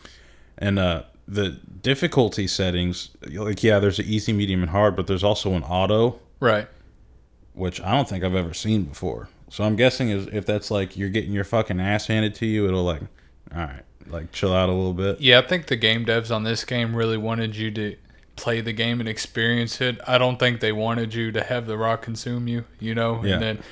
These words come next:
Speaker 2: of course, you got your hard mode, and it's fucking hard. Did you
Speaker 1: Yeah.
Speaker 2: try that at all?
Speaker 1: No.
Speaker 2: You just left it on auto?
Speaker 1: Yeah, I just left it on auto
Speaker 2: Yeah,
Speaker 1: 'cause I
Speaker 2: it,
Speaker 1: wanted to.
Speaker 2: it balances out fine,
Speaker 1: Yeah.
Speaker 2: just like that. It's not like it's, it's gonna completely brutalize you, you know?
Speaker 1: Um,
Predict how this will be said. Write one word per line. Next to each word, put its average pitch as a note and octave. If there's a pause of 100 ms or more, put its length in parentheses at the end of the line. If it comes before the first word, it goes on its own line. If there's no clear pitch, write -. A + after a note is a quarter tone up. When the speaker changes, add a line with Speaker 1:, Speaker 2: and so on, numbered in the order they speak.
(100)
Speaker 2:
of B2+
course, D#3
you C3+
got C3+
your G2+
hard A#2+
mode, G2+
and G#2+
it's B2
fucking C3+
hard. A2+
Did G#2
you F#2+
Speaker 1:
Yeah. F2+
Speaker 2:
try C3
that C#3
at C3
all? C3 (540)
Speaker 1:
No. F#2+ (140)
Speaker 2:
You A#2+
just A2
left A2+
it A2+
on A2
auto? A#2 (300)
Speaker 1:
Yeah, F#2+
I A#2
just A2+
left G2+
it F#2+
on F#2 (100)
auto A2
Speaker 2:
Yeah, G#2+
Speaker 1:
'cause F#2
I F#2
Speaker 2:
it, F#2
Speaker 1:
wanted F2+
to. E2+ (160)
Speaker 2:
it C#3
balances A2
out G2+
fine, G#2 (100)
Speaker 1:
Yeah. F2
Speaker 2:
just G#2+
like G#2
that. G2+
It's A#2
not A#2
like G#2+
it's, G#2+ (240)
it's A#2
gonna A2+
completely G#2+
brutalize G#2+
you, G2+
you G2+
know? G2+ (380)
Speaker 1:
Um, G#2